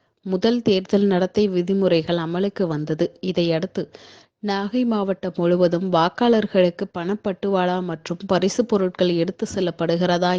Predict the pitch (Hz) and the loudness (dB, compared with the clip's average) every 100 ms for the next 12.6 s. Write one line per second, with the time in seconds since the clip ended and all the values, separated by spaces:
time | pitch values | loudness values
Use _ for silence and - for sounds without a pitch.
0 | 175 160 160 - - - - _ _ 202 | -2 -4 -6 -8 -12 -20 -20 _ _ -6
1 | 214 226 247 226 196 185 175 165 196 - | -4 -6 -4 0 0 0 0 -2 -4 -4
2 | 208 226 220 196 180 196 214 208 - 202 | 0 2 0 0 -2 -2 -2 -2 -4 -2
3 | 180 175 185 175 165 175 170 196 196 180 | 0 0 0 -2 -2 -2 -2 -2 0 0
4 | 175 170 160 156 175 160 156 156 170 - | 0 0 -2 0 0 0 -2 0 0 0
5 | _ _ _ _ _ _ _ 196 190 180 | _ _ _ _ _ _ _ -6 -4 -2
6 | - 180 180 160 - _ 214 196 202 262 | 0 -2 -2 -8 -10 _ -2 0 0 0
7 | 254 233 208 196 196 202 208 190 180 175 | 0 0 -2 -4 -2 0 2 2 2 0
8 | 180 196 214 214 208 175 226 226 214 214 | 0 0 0 0 0 -2 -2 -2 -2 -2
9 | 202 180 180 170 165 156 160 190 185 180 | -2 -2 -2 -2 -2 -2 -4 -6 -4 -4
10 | 180 196 214 214 226 214 202 202 - 180 | -2 -4 -2 -4 -2 -2 -2 -4 -2 -2
11 | 175 180 170 196 180 190 220 214 208 180 | -2 -4 -2 0 0 2 2 2 2 -4
12 | 180 - 208 185 165 | -4 -4 -4 0 -2